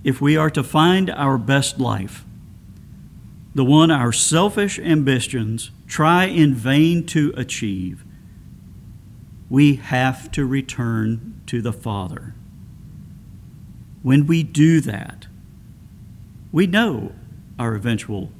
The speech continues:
destination. In fact, we're invited to participate in the journey. The God who created everything is eager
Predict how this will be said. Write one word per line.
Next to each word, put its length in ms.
destination. 720
In 120
fact, 260
we're 140
invited 720
to 100
participate 800
in 160
the 100
journey. 460
The 80
God 380
who 200
created 800
everything 760
is 220
eager 600